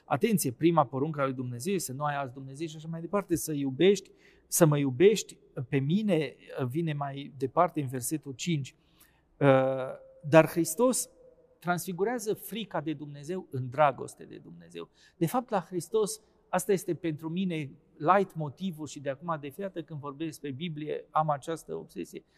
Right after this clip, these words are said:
Hristos transfigurează frica și o transformă în dragoste, în bucurie.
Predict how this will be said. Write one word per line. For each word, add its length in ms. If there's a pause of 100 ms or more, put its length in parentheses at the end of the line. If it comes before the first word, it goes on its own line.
(260)
Hristos 640 (400)
transfigurează 800
frica 640
și 140
o 40
transformă 800
în 200
dragoste, 720
în 180
bucurie. 640